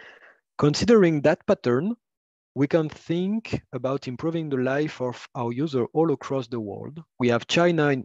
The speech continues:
because that's where it's the most visible today,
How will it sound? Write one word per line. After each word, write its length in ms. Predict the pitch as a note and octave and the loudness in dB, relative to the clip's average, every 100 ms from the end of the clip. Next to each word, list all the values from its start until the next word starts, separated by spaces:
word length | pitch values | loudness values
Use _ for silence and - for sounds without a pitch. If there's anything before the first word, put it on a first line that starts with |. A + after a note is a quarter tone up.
| B2+ | -8
because 260 | A#2 D3 A#2+ | -2 -2 0
that's 320 | C#3 - - | -2 -2 -4
where 380 | B2+ C#3 C3+ - _ _ | -2 0 0 -4 _ _
it's 180 | G#2 - | -14 -6
the 80 | C3+ | -2
most 240 | B2+ D3 | 2 0
visible 440 | A#2 C#3 C#3+ B2 A#2 - | 2 2 2 2 0 -4
today, 520 | C3+ A#2+ F#2+ C3+ | -8 -6 -6 -8